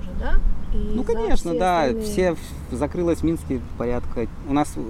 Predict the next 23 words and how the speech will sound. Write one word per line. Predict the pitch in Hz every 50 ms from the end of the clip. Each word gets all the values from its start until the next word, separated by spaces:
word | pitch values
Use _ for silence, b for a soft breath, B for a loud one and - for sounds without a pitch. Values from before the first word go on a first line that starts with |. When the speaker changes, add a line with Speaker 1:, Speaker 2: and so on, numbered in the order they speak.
| 139
Speaker 2:
чем | - 170 165 -
славится | - 170 156 156 151 143 - 170 180
Минск, | 202 240 240 240 - - - - - -
кто | - - 135 127
не | 117 117 117
знает, | - 160 180 208 185 151 123 101 85 -
с-, | - - - - - - - -
с-, | 123 117 113 113 - - - - - - - - - -
со | - - -
слушателей. | 151 160 - - 139 - - 135 135 143 B B B B B B B B - - - -
Минск, | 127 131 139 147 147 135 - - - - -
э, | 147 143 139 139 135 131
действительно, | 127 - - 160 151 - 160 143
это | 135 - 135 123
были | 113 135 135 135
островки | 131 127 - - 127 127 - - - - 139 135 135 131 131 131 127 120 -
свободы, | 127 131 120 120 165 185 156 156 135
культуры. | - 135 123 107 - 156 180 196 185 170 165 160 147 139
Вот | 127 123 117 - - - - - - - - - - - 113 110 - -
с-, | -
начиная | - - - 131 131 131 127
с | 117 -
нулевых | 127 123 120 135 135 170 190 190